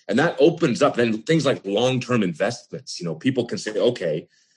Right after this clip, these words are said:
I want to spend, you know, this amount of money to make that amount of money in twenty years or something. And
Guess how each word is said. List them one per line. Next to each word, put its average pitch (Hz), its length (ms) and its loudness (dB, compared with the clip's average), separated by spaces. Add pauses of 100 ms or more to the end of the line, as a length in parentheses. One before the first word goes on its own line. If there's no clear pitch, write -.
(320)
I 117 100 2
want 123 240 4
to 110 60 2
spend, 101 760 -2
you 107 100 0
know, 78 260 -2
this 113 220 -2
amount 104 220 -2
of 90 80 -6
money 98 460 0
to - 160 -14
make 92 260 0
that 113 260 2
amount 104 220 2
of 87 40 -2
money 98 240 0
in 82 120 -2
twenty 95 340 -2
years 90 460 2
or 87 60 -12
something. 95 360 -6
And 92 100 -6